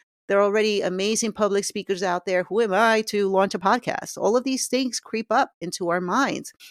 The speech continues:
And don't think that just because I'm a life coach and I'm somebody who has helped so many people, don't think that I don't suffer from these things. <laughs> But the goal here is to be aware, to stop yourself and say, "You know what? I'm falling into this pattern again."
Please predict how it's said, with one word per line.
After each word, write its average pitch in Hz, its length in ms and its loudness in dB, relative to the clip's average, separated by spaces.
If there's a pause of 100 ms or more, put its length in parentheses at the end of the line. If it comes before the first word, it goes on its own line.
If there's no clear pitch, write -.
(140)
And 190 160 2
don't 240 240 0
think 285 160 0
that 220 120 0
just - 200 -4
because 208 200 -4
I'm 185 120 -4
a 139 80 -4
life 147 220 -2
coach - 340 0
and 151 120 0
I'm 156 140 -2
somebody 190 400 -2
who 165 80 -4
has 151 220 -2
helped 170 260 -2
so 175 220 0
many 190 200 0
people, 240 400 -2 (300)
don't 240 260 2
think 269 240 2
that 185 140 0
I 185 280 2 (540)
don't 185 240 4
suffer 269 360 4
from 220 180 6
these 196 180 0
things. 180 380 0 (460)
<laughs> - 380 -6
But 214 160 4
the 220 80 8
goal 247 260 8
here 214 320 4
is - 200 2
to 196 280 2
be 190 180 -4
aware, 180 640 4 (280)
to 196 260 2
stop 214 480 4
yourself - 560 0
and 180 120 -2
say, 185 140 -2
"You 196 140 0
know 196 160 0
what? 285 200 4
I'm 294 140 -2
falling 226 380 2
into 214 200 0
this 180 220 0
pattern 185 460 2
again." 165 400 -4